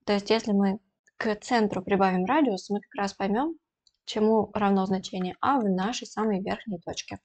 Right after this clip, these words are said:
А радиус у нас корень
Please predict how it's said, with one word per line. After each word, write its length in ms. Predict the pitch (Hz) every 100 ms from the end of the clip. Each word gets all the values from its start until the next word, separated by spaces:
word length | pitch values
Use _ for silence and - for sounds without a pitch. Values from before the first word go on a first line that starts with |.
| - _ _ - _ - _ _ _ _ _ _ _
А 180 | - 196
радиус 500 | 190 190 294 277 269
у 100 | 240
нас 480 | 226 233 - - - _ _ _ _ _ _ _ _ _ _ _ _ _ _ -
корень 580 | 190 175 175 247 330